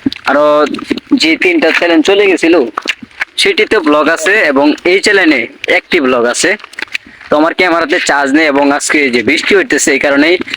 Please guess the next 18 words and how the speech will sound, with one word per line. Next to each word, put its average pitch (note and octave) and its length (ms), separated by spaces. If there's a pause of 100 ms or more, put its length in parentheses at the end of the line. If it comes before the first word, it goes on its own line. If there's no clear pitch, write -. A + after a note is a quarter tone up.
(200)
আজকে, C#3+ 560
আহ, B2+ 180
শ্যুটটা E3 360
কিন্তু D#3 240
বি-, F3+ 240
এই C3+ 260
মোবাইল D3 340
দিয়ে D3 120
নিতেছি। - 420 (1000)
তো C#3 100
আমরা D3 460 (400)
finally D3+ 320
চলে F3 220
আসলাম। D#3 400 (480)
আমি F#3 320
যে E3 220
ব্লগিং E3+ 440
করতেছি, E3+ 580